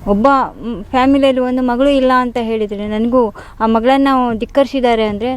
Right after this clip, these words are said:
ಅದು ಎಷ್ಟು ನೋವಾಗುತ್ತೆ ಅನ್ನೋದು ನನಗೆ ಗೊತ್ತಿದೆ. ಒಂದು ಮಗಳೇ ಇಲ್ಲ ಅಂತ ಹೇಳಿ ಇವರು, ಹಾಗಾದ್ರೆ ಆಸ್ತಿ, ಇ-, ಇವರೆಲ್ಲ ಸೈನ್ ಹಾಕ್ಬೇಕಾಗಿದ್ರೆ, ಆ, ನನ್ನ ಡೆತ್ ಸರ್ಟಿಫಿಕೇಟ್ ಕೊಟ್ಟಿರ್ಬೇಕಲ್ವಾ? ನಾನು ಕೇಳಬೇಕಲ್ವಾ?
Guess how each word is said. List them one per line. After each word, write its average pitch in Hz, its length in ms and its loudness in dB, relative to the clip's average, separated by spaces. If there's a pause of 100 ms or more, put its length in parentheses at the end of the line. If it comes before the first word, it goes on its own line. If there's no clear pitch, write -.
(140)
ಅದು 247 160 0
ಎಷ್ಟು 269 300 0
ನೋವಾಗುತ್ತೆ 277 680 2
ಅನ್ನೋದು 240 340 -4
ನನಗೆ 226 360 -2
ಗೊತ್ತಿದೆ. 196 500 -8 (840)
ಒಂದು 240 160 2
ಮಗಳೇ 247 380 4
ಇಲ್ಲ 285 180 -2
ಅಂತ 262 240 -4
ಹೇಳಿ 247 240 -2
ಇವರು, 226 280 0
ಹಾಗಾದ್ರೆ 269 640 0
ಆಸ್ತಿ, 254 480 -2
ಇ-, 254 200 -4
ಇವರೆಲ್ಲ 262 360 2
ಸೈನ್ 285 300 0
ಹಾಕ್ಬೇಕಾಗಿದ್ರೆ, 247 840 -2
ಆ, 262 580 -2 (440)
ನನ್ನ 262 220 4 (140)
ಡೆತ್ 262 260 0
ಸರ್ಟಿಫಿಕೇಟ್ 285 600 -2
ಕೊಟ್ಟಿರ್ಬೇಕಲ್ವಾ? 208 1040 -2 (960)
ನಾನು 247 140 2
ಕೇಳಬೇಕಲ್ವಾ? 226 800 0